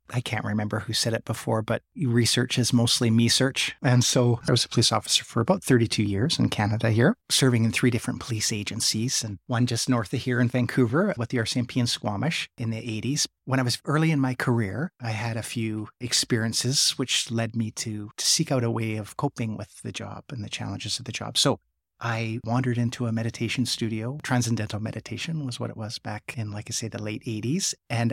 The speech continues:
I have had a practice of meditation my entire life since then, over thirty years, a daily practice. And I am convinced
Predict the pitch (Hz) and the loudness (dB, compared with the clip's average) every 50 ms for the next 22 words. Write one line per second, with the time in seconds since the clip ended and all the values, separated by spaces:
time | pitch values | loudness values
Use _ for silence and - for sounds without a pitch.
0 | - - 123 123 127 110 110 131 120 107 - 123 117 117 117 113 110 117 120 - | 0 -2 -2 -2 -2 0 0 0 0 0 0 -2 -2 0 -2 -2 -2 -4 -4 -6
1 | - 120 113 - - 135 - - 120 117 117 113 - - 120 - - - 123 123 | -4 -4 -4 -4 -4 -4 -2 0 0 0 -2 -2 -4 -4 -4 -4 -4 -6 -4 -4
2 | 120 117 117 117 113 117 113 113 - - 123 113 120 117 113 110 98 - _ _ | -2 -2 -2 -2 -2 -4 -4 -6 -6 -4 -4 -4 -2 -4 -4 -6 -8 -10 _ _
3 | - 117 101 - - - - - - 139 127 - - - 107 104 104 - - 127 | -6 -4 -4 -4 -6 -10 -8 -2 0 0 0 0 0 -4 -6 -8 -8 -8 -6 -4
4 | 123 120 127 107 - 120 107 104 101 98 101 104 135 175 - - - - - 135 | -2 -2 -2 -2 -2 -2 -4 -4 -4 -6 -6 -4 -4 -4 -4 -6 -8 -6 -2 0
5 | 131 117 123 110 107 107 98 - - 101 98 - - 131 - - 131 113 117 113 | 0 2 2 0 -2 -2 -6 -6 -8 -8 -8 -8 -6 -4 -2 -2 -2 -2 -4 -4
6 | - _ _ - - 123 139 143 139 - - 131 127 113 139 120 95 - - - | -8 _ _ -4 0 2 2 2 2 4 4 4 6 6 4 2 2 2 2 2
7 | - - | 0 0